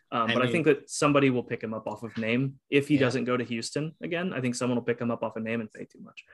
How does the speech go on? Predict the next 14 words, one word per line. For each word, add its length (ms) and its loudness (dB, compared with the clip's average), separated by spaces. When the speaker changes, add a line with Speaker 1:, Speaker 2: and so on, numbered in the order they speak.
Speaker 2:
Well, 360 2
I've 220 2
heard 220 -6
some 260 -6
rumblings 600 0
that, 280 -2
uh, 120 -6
maybe 400 -4
a 100 0
good 200 -4
old 220 0
reunion 580 -2
in 240 -6
Kansas 540 -8